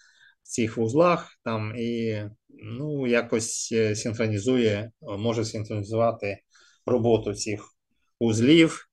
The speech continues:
балансування, навантаження на ці вузли і інше. Ну, оце ж от і є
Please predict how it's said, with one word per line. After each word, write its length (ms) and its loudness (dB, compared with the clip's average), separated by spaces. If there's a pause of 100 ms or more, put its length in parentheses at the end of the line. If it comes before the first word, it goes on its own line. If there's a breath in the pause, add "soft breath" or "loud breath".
(140)
балансування, 920 2
навантаження 760 0
на 120 -6
ці 200 -4
вузли 340 -4
і 200 -10
інше. 360 -12 (640)
Ну, 200 -6
оце 320 -6
ж 240 -12
от 200 -8 (240)
і 60 -8
є 420 -6